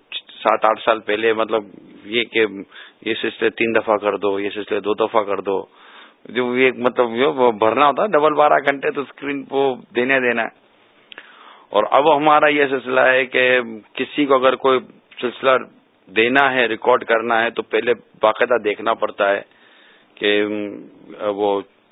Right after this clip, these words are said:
اوقات میں گنجائش ہے یا نہیں ہے، پھر وہ ٹائمنگ کے بھی مسائل ہوتے ہیں۔ تو یہ ہے، یہ اللہ تعالیٰ کی کرم نوازی ہے کہ آپ کے مدنی چینل میں اتنے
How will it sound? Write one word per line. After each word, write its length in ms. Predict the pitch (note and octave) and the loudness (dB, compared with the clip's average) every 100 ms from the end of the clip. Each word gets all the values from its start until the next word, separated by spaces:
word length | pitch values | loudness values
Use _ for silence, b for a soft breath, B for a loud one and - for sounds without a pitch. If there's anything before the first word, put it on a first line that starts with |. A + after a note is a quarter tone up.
| _ - - _ - | _ -20 -20 _ -6
اوقات 480 | G#2+ - A#2+ A#2 A#2 | -4 2 2 2 0
میں 160 | A#2 | -4
گنجائش 520 | G2+ G#2 G2 A#2 A#2 | -2 -4 2 2 0
ہے 160 | - G2 | -6 -2
یا 120 | A2+ | -2
نہیں 280 | G#2 G2+ G2+ | -2 -6 -8
ہے، 140 | G2 G2 _ B B B B B _ | -10 -14 _ B B B B B _
پھر 100 | G#2 | 0
وہ 340 | A2 A2+ A2+ G#2 G2+ G2+ - | 4 6 4 2 -4 -12 0
ٹائمنگ 360 | A2 A#2+ B2+ | 0 2 0
کے 140 | A#2+ A#2+ | 0 -2
بھی 120 | A#2 | 0
مسائل 420 | G#2 G#2 G#2+ G#2 | -2 -2 -2 0
ہوتے 220 | G2 F#2+ | -2 -4
ہیں۔ 160 | G2 - _ _ b b b b _ | -8 -8 _ _ b b b b _
تو 380 | G2 F#2+ F#2+ F#2 F#2 - | -6 -4 -4 -6 -12 -20
یہ 260 | G2+ C3 C3 | -4 0 2
ہے، 400 | G#2 G#2 F#2+ G2+ | 2 0 0 0
یہ 80 | B2+ | 0
اللہ 220 | C3+ C#3+ | 2 0
تعالیٰ 340 | - A#2 A#2+ | 2 0 2
کی 220 | B2+ - A2+ | 0 -2 -8
کرم 280 | G#2+ A2 | 0 0
نوازی 480 | A#2+ G#2 G#2 F#2+ G2 | 2 0 0 -2 -8
ہے 100 | G2+ | -8
کہ 120 | G#2 | -6
آپ 220 | G2+ G2 - | -6 -6 -6
کے 320 | G2+ G2 G2 - | -6 -6 -8 -8
مدنی 360 | F#2+ G2+ A2+ A#2+ | -6 -4 -4 -8
چینل 420 | - G#2 G#2 G#2 - _ _ _ _ - | -6 -4 -4 -6 -14 _ _ _ _ -10
میں 240 | G#2+ A2+ - | -4 -4 -4
اتنے 340 | A2 - C#3 | -10 -6 -4